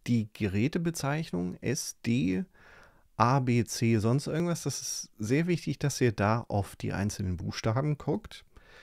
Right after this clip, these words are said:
Dann steht da noch bei, wie groß das ist, wie viele,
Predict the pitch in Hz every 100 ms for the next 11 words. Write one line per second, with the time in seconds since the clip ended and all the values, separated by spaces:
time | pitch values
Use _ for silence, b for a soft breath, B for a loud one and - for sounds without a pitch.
0 | B B B - 117 - 131 127 120 120
1 | - 107 113 110 110 - 101 113 92 92
2 | 101 139 - 123 117 - 110 120 - -
3 | - 123 117 - 113 110 107 104 104 95